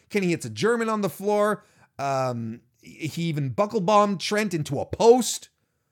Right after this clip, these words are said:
Omega hit a leg, uh, leg hook neck breaker as well. Trent with the half and half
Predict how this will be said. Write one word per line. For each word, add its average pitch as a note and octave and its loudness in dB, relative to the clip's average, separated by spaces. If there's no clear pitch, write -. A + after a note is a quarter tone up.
Omega F#3 0
hit F3 2
a D3 -2
leg, D#3 0
uh, B2+ -2
leg D#3 0
hook D#3+ -2
neck C#3 -4
breaker E3+ -2
as B2+ -6
well. F#3+ 0
Trent E3+ -6
with D3+ -10
the B2+ -8
half F3 -6
and C3+ -6
half E3+ -2